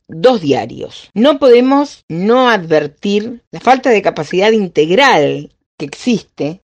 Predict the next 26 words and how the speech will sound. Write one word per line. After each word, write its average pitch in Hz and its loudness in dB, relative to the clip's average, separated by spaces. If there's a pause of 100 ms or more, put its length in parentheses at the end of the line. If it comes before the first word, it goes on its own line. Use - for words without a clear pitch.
para 170 2
timonear 175 0
en 165 0
esta 185 -4
tormenta 170 -4 (100)
que 143 -10
cada 208 0
vez 190 0
pierde 226 2 (260)
más 185 -4
el 185 0
destino 208 -4
de 160 -2
nuestra 147 -6
embarcación. 139 -12 (260)
La - 2
semana 392 0
que 240 2
viene 285 0
vamos 320 2
a 175 0
hablar 135 0
algo 165 4
del 147 2
panorama 147 -4
electoral, 135 -4